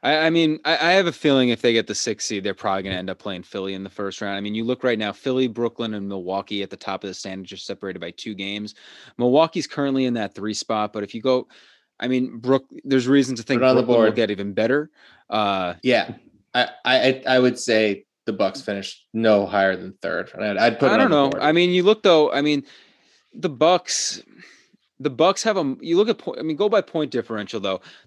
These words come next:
Speaker 1: The Bucks are outscoring teams by six and a half points a game. Philly's only s-, outscoring teams by three and a half points a game. They're only separated by, uh, two games right now. Um,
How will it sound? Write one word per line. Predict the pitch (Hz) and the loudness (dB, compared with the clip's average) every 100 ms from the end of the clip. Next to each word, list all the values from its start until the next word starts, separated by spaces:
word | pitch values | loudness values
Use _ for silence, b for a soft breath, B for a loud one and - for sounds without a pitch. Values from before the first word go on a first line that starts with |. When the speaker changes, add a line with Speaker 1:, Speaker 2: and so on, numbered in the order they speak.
| - | -12
Speaker 1:
The | |
Bucks | 131 160 175 160 - | -4 2 2 2 0
are | 156 - | 2 2
outscoring | 127 135 - - 123 123 117 | 0 0 -4 -4 -2 -2 -4
teams | 120 117 120 | -4 -4 -4
by | 101 | -4
six | 90 - 117 117 | -6 -6 -6 -6
and | 107 | -6
a | |
half | 107 104 - | -6 -8 -8
points | 110 104 | -10 -10
a | |
game. | 95 98 98 | -8 -8 -6
Philly's | - 113 117 110 | -2 -2 0 -2
only | 110 107 | -4 -6
s-, | - - | -8 -8
outscoring | 104 - 110 104 101 | -10 -10 -10 -8 -8
teams | 104 98 | -10 -8
by | 90 | -10
three | - 95 98 | -10 -10 -8
and | 101 | -6
a | |
half | 107 107 | -8 -10
points | - 110 107 | -10 -10 -8
a | |
game. | 104 107 104 b b b | -6 -6 -8 b b b
They're | 117 | -2
only | 123 143 | 0 2
separated | 139 - 131 120 117 110 107 | 0 0 -2 2 2 0 -2
by, | 110 104 101 | -4 -2 -2
uh, | 95 92 90 - - | -4 -6 -10 -16 -14
two | - 120 | -8 -6
games | 107 104 104 110 | -4 -6 -6 -4
right | 101 95 | -4 -4
now. | 95 92 90 _ b b b | -6 -6 -8 _ b b b
Um, | 101 98 92 92 87 | -8 -6 -6 -8 -10